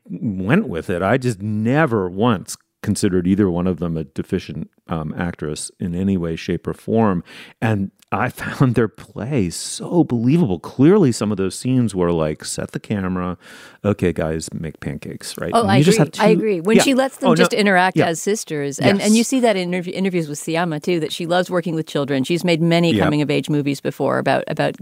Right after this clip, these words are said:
Speaker 2: kids, usually a little bit older, like tweens, but children are a, a big theme in her filmmaking, little girls specifically.
Speaker 1: Uh, n-,
Speaker 2: And,
Speaker 1: no.
Speaker 2: and you can tell that she is essentially engaging them in play before the camera when they're building the
Speaker 1: Yes.
Speaker 2: little fort and things like that.
Speaker 1: Exactly.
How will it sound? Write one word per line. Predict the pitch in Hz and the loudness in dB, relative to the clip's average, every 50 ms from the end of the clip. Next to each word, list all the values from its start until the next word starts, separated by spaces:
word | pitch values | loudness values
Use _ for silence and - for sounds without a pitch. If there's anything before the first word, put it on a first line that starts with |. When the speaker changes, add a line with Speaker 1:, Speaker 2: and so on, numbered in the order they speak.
| - - - - | -14 -14 -14 -4
Speaker 2:
kids, | - - 175 160 160 - | 0 0 0 0 -2 -2
usually | - 214 214 - 220 214 | 0 0 0 2 4 4
a | 202 | 4
little | 175 175 170 175 | 4 4 2 4
bit | 160 180 170 | 2 2 2
older, | 170 175 185 190 | 2 0 0 -2
like | 185 165 - - - | -2 -2 -2 -4 -4
tweens, | - - 180 180 180 190 208 196 | -6 -4 -2 0 0 0 0 2
but | - 156 - - - - - _ _ | 0 0 0 -2 -8 -20 -20 _ _
children | - - 220 208 214 220 208 196 180 | 0 2 2 4 2 0 0 0 0
are | 107 160 156 147 147 - | 2 2 2 0 0 -2
a, | - 160 147 - - - | -4 -6 -6 -6 -8 -8
a | - | -4
big | 147 151 175 170 165 | 0 0 0 0 0
theme | - 180 156 143 139 135 | -2 -2 0 0 0 0
in | 135 | -2
her | 143 139 | -4 -4
filmmaking, | - 151 139 135 - - - 139 | -4 -4 -6 -6 -6 -6 -6 -4
little | 143 143 143 147 | -4 -2 -4 -4
girls | 143 - 147 135 135 - - - | -4 -4 -4 -4 -4 -6 -8 -10
specifically. | - - - - - 156 - - - - 180 185 196 - | -12 -12 -10 -8 -8 -8 -8 -8 -8 -8 -6 -4 -4 -6
Speaker 1:
Uh, | - - | -6 -6
n-, | - 170 - - - | -8 -10 -10 -8 -2
Speaker 2:
And, | - 190 190 185 156 | 2 2 4 4 6
Speaker 1:
no. | 147 | 6
Speaker 2:
and | 160 214 208 214 | 6 6 4 4
you | 233 | 2
can | - 254 233 | 0 -2 0
tell | - 269 269 233 202 | 0 2 0 0 0
that | 170 - | -2 -4
she | - - - 190 180 180 180 180 | -6 -6 -4 -2 -2 -2 -2 -2
is | 175 175 | -2 -2
essentially | 175 170 - 180 170 - 175 165 | -4 -2 -4 -4 -4 -4 -2 -2
engaging | 156 156 156 147 151 143 156 151 | -2 0 0 0 0 0 -2 -2
them | 147 147 | -2 -2
in | 147 147 | -2 -4
play | - - - 156 151 156 160 | -4 -2 -2 2 2 2 2
before | 151 151 - - 151 | 0 -2 -2 -2 -2
the | 147 147 | -2 -4
camera | - - 151 143 143 147 160 170 175 | -4 -2 -2 -2 0 0 0 0 2
when | 175 170 156 | 2 2 2
they're | 147 143 139 | 2 0 2
building | 127 - 147 147 156 143 | 2 2 4 4 4 2
the | 143 | 2
Speaker 1:
Yes. | 143 139 | 2 0
Speaker 2:
little | 147 143 | -2 -4
fort | 135 - - 208 208 - | -4 0 2 2 2 2
and | - 196 | 2 0
things | 196 180 175 180 | 0 2 2 2
like | 185 175 - | 2 2 2
that. | 180 170 165 165 | 2 2 2 0
Speaker 1:
Exactly. | - - - - | -2 -6 -12 -18